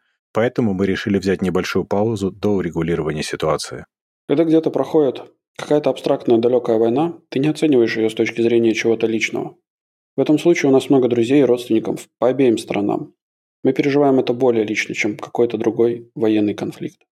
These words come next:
Speaker 1: Мы надеемся, что эта ситуация завершится как можно скорее и с наименьшим количеством жертв с обеих сторон.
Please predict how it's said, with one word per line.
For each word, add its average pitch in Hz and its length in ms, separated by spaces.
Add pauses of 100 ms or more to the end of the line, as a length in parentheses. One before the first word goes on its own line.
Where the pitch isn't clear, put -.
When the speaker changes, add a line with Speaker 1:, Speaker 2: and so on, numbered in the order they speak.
(360)
Speaker 1:
Мы 113 220
надеемся, 113 640
что - 220
эта 104 160
ситуация 113 460
завершится 98 580
как - 180
можно 92 300
скорее 95 600
и 95 280
с - 100
наименьшим 92 540
количеством 85 560
жертв 90 280
с - 140
обеих 80 240
сторон. 76 440